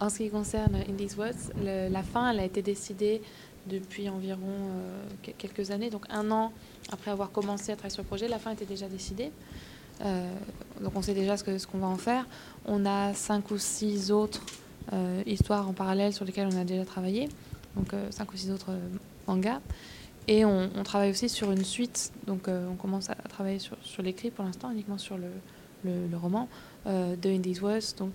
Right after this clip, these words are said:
qui se situerait dans le même univers, mais qui se concentrerait pas sur le, le même personnage. Donc voilà,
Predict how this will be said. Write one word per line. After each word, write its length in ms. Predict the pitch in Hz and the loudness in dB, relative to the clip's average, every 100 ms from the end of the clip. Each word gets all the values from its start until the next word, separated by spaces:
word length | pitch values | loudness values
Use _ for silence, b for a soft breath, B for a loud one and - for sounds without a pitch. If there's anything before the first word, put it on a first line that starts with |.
| - | -4
qui 100 | 214 | -4
se 160 | 202 196 202 - - - - | -2 -2 -4 -8 -16 -18 -12
situerait 400 | - - 214 208 | -10 -4 0 2
dans 120 | 196 | 2
le 40 | 196 | 2
même 160 | 202 | 4
univers, 460 | 196 196 190 208 202 | 4 4 4 4 4
mais 80 | 190 | 0
qui 120 | - | -6
se 60 | |
concentrerait 320 | - 185 - 190 | -8 -8 -6 -2
pas 140 | 196 | -2
sur 160 | - 185 | -2 -2
le, 160 | 175 | 0
le 120 | 180 | 0
même 120 | 180 185 | 0 -2
personnage. 460 | 180 196 202 240 - B B B B - | -4 -2 -2 -2 -8 B B B B 0
Donc 120 | 196 | 2
voilà, 280 | 196 175 | 4 2